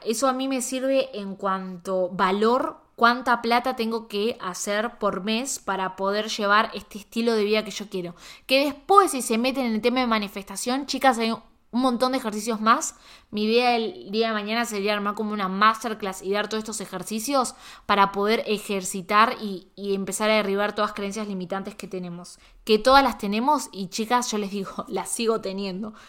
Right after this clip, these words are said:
Las trabajo todo el día. Después me voy a preguntar cómo. ¿Cómo puedo lograr este, este monto de plata, ¿no? Yo, por ejemplo, en mi caso tengo un trabajo, trabajo para una empresa y yo ya sé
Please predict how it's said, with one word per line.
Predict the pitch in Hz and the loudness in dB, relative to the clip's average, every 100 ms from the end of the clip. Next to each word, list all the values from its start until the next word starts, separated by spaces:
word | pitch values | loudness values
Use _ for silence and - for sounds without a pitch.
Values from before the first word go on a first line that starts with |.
| - | -14
Las | 180 - | -14 -6
trabajo | 190 208 220 226 | 0 2 2 -2
todo | 226 220 | 0 0
el | 202 | 0
día. | 202 202 175 - _ _ _ _ _ _ - - - - _ - - - - _ - _ - - - - - | -2 -4 -6 -10 _ _ _ _ _ _ -20 -20 -20 -20 _ -20 -20 -20 -20 _ -20 _ -20 -20 -20 -20 2
Después | 277 277 349 427 330 | 2 4 2 2 2
me | 302 | 0
voy | |
a | 311 | 2
preguntar | 247 220 214 262 277 | 2 0 4 4 4
cómo. | 240 214 180 165 - _ | 2 2 0 -8 -14 _
¿Cómo | - 339 415 415 247 | 2 2 4 0 0
puedo | - 254 285 339 349 233 190 - _ | 0 2 4 4 4 2 -2 -12 _
lograr | 220 208 190 196 220 320 320 - _ _ _ _ _ _ | -4 -2 0 4 4 4 -2 -10 _ _ _ _ _ _
este, | - 233 - _ 247 240 226 - - | 0 0 -2 _ 0 2 0 -8 -4
este | 262 269 294 | -4 0 0
monto | 247 240 254 262 254 | 4 4 2 2 2
de | 214 | 2
plata, | 190 180 175 - 175 _ _ | 0 -4 -6 -12 -20 _ _
¿no? | 196 208 285 285 - - - | -4 -2 -2 -6 -20 -20 -2
Yo, | 269 | 2
por | 254 | 4
ejemplo, | 269 262 208 202 | 4 2 0 0
en | 202 | 0
mi | 214 | 2
caso | 240 294 294 269 | 8 8 6 0
tengo | 214 208 | 0 0
un | 208 214 | 0 2
trabajo, | 233 254 294 294 285 | 6 10 10 10 4
trabajo | 208 208 214 | 2 2 0
para | 208 214 | 0 0
una | 226 | 0
empresa | 240 277 302 | 0 -2 -2
y | 285 | -4
yo | 226 | -4
ya | 226 247 | -2 -2
sé | - 277 294 | 2 2 2